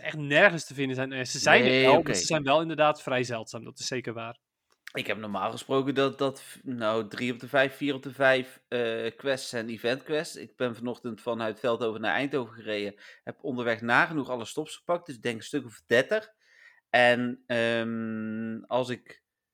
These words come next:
Speaker 2: ik denk dat ik twee event quests had, waarvan eentje geen event tag had. Dus een Spinda was zonder dat het een event Spinda was. Wel een event
Speaker 1: Oh.
Speaker 2: Spinda die erin zit. Maar dan
Speaker 1: Ja.
Speaker 2: is het geen event quest, omdat
Speaker 1: Nee,
Speaker 2: het ook
Speaker 1: precies.
Speaker 2: een normale quest is. Eh, dus eigenlijk had ik er maar eentje,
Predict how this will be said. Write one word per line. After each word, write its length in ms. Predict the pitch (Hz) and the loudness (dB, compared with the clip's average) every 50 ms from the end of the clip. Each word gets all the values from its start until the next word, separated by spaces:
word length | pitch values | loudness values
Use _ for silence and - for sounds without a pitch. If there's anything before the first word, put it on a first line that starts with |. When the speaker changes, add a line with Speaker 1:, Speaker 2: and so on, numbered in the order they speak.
| _ _ _ _ _ _ _ _ _ _ | _ _ _ _ _ _ _ _ _ _
Speaker 2:
ik 220 | 123 120 110 - | -10 -10 0 4
denk 240 | 139 156 202 233 - | 4 4 4 4 2
dat 120 | 247 214 202 | 2 2 2
ik 200 | 180 - - _ _ | 0 -2 -6 _ _
twee 440 | - - 143 147 165 196 233 240 214 | -16 0 4 8 8 8 8 6 0
event 380 | 202 202 - 202 208 202 208 | -4 -4 0 0 0 0 -2
quests 420 | - 196 196 190 190 - - - - | -2 -2 -2 -2 -2 -4 -8 -6 0
had, 280 | 147 151 190 196 - | 4 4 4 4 2
waarvan 320 | - 160 147 139 139 143 - | 0 -2 0 0 -2 -4 -4
eentje 320 | - 165 180 202 202 - 156 | -4 -4 -4 -4 -4 -6 -2
geen 200 | 147 143 135 135 | -2 0 0 -2
event 420 | 131 139 127 - 139 123 117 - | -4 -6 -2 -2 -2 -2 -2 -2
tag 220 | - 147 151 143 - | 0 0 0 0 0
had. 280 | 117 113 110 107 - - | -2 -2 -2 -2 -4 -6
Dus 160 | 117 107 107 | -10 -8 -8
een 260 | 110 107 107 110 110 107 | -8 -8 -8 -10 -10 -12
Spinda 380 | - - - 156 143 127 117 104 | -10 -4 -2 0 2 2 2 0
was 160 | 107 104 - | 0 -4 -4
zonder 260 | - 123 117 113 104 | -6 -8 -8 -6 -4
dat 180 | 110 110 107 101 | -4 -4 -6 -6
het 100 | - - | -8 -10
een 100 | 113 107 | -10 -10
event 280 | 101 104 127 139 143 | -4 -2 -2 -2 -2
Spinda 320 | - - 185 175 170 175 170 | -4 -6 -6 -2 0 0 2
was. 280 | 175 185 220 220 - | 2 0 0 -2 -2
Wel 260 | - 123 131 143 135 127 | 2 6 6 6 6 4
een 100 | 123 127 | 2 0
event 200 | 117 202 202 131 | 2 2 2 2
Speaker 1:
Oh. 60 | - | 0
Speaker 2:
Spinda 300 | - - 127 110 107 104 | -2 -6 -6 -4 -4 -4
die 160 | 107 110 110 | -4 -4 -4
erin 280 | 110 - 131 143 156 151 | -4 -2 -2 -2 -2 -2
zit. 520 | 165 185 196 190 - _ - - - - _ | -2 -2 -2 -2 -6 _ -20 -20 -20 -10 _
Maar 100 | - 131 | 0 2
dan 100 | 131 131 | 2 4
Speaker 1:
Ja. 60 | 143 | 2
Speaker 2:
is 60 | 135 127 | 2 0
het 80 | - | 0
geen 160 | - 143 135 | 2 2 2
event 320 | 135 123 127 139 123 - - | 2 2 2 2 0 0 -2
quest, 280 | - 139 143 151 147 151 | 0 2 2 2 2 2
omdat 140 | 151 165 170 | 4 6 6
Speaker 1:
Nee, 80 | 165 156 | 6 6
Speaker 2:
het 20 | 143 120 | 4 2
ook 0 | |
Speaker 1:
precies. 460 | 135 120 123 139 147 131 - - - - | 0 -2 -2 -2 -4 -4 -6 -10 -10 -8
Speaker 2:
een 60 | 135 | -4
normale 340 | 127 120 127 139 156 - - | 0 2 2 2 2 0 -2
quest 300 | 190 185 190 - - 202 | -2 -4 -4 -2 -4 -4
is. 260 | 226 277 - - _ _ - - - - _ _ _ _ | -4 -4 -6 -10 _ _ -20 -20 -20 -20 _ _ _ _
Eh, 180 | - 143 131 | -6 -6 -4
dus 140 | 131 143 139 | -4 -2 2
eigenlijk 380 | - - 175 226 226 220 - 165 | 6 8 8 8 8 6 2 0
had 140 | 156 147 | -2 -2
ik 100 | - - | -2 -2
er 80 | 143 127 | 0 4
maar 200 | 131 117 110 - - | 4 4 4 4 4
eentje, 540 | - 139 135 123 120 - - 104 104 - | 4 4 4 4 0 -2 -2 -2 -2 -4